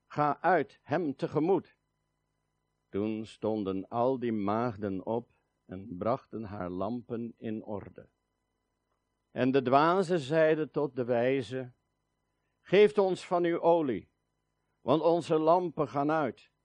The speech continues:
Maar de wijzen antwoordden en zeiden: "Neen, er mocht niet genoeg zijn voor ons en voor u. Gaat liever naar de verkopers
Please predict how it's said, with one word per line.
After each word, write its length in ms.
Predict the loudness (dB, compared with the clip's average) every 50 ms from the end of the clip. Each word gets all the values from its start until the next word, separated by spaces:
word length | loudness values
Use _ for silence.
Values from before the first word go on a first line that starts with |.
| _ _ _ _ _ _ _ _ _ _ _ _ _ _ _ _ _ _ _ _
Maar 380 | -16 -14 -10 -8 -8 -8 -6 -6
de 100 | -6 -4
wijzen 680 | -2 -2 -2 0 0 -2 -4 -4 -6 -6 -8 -8 -8
antwoordden 720 | -8 -8 -8 -8 -8 -10 -8 -6 -4 -4 -2 -2 -4 -6
en 80 | -6 -8
zeiden: 560 | -6 -6 -4 -2 -2 -2 -2 -4 -4 -6 -8 _ _ _ _ _ _ _ _ _ _ _ _ _ _ _ _ _ _ _
"Neen, 720 | -12 -6 -2 0 0 2 2 2 0 0 -2 -6 -12 _ _ _ _ _ _ _ _ _
er 240 | -4 -2 -2 0
mocht 240 | 2 0 0 0 -2
niet 260 | -2 -2 -2 -2 -4
genoeg 340 | -6 -6 -4 -2 -4 -4 -4
zijn 360 | -6 -6 -4 -4 -4 -6 -8
voor 300 | -10 -8 -4 0 0 2
ons 460 | 2 2 0 0 -4 -8 -12 -20 _ _ _ _ _ _ _ _ _ _ _ _
en 280 | _ -4 -2 -2 -2 -2
voor 260 | 0 0 2 2 2
u. 160 | 0 -2 -6 _ _ _ _ _ _ _ _ _ _ _ _ _ _ _ _ _ _ _
Gaat 240 | 6 6 6 6 6
liever 400 | 4 4 4 4 4 0 2 2
naar 220 | 2 2 4 4
de 80 | 2 0
verkopers 1080 | 0 0 -2 -2 0 2 4 4 2 2 -2 -6 -6 -8 -12 -18 -18 -20 -20 -20 _